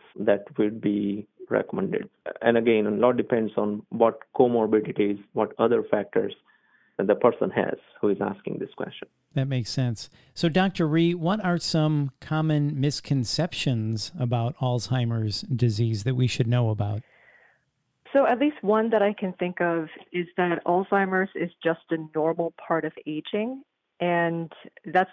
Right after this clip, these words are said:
Speaker 3: not correct. So about one in ten people age sixty-five and older has Alzheimer's disease. But if you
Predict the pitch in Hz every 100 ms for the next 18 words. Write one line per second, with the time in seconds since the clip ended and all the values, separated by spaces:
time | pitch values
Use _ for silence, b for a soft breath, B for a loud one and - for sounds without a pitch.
0 | - 170 - - - - _ - - -
1 | 180 170 160 165 B B B B - _
2 | _ _ - 190 220 233 180 185 202 220
3 | 208 - 185 185 202 208 - _ - -
4 | 190 220 220 226 247 - 175 170 - 175
5 | - 175 165 160 151 160 - 156 156 165
6 | 160 165 151 - - 160 165 170 175 -
7 | 180 185 185 180 - _ B B B B
8 | _ _ _ - 175 160 -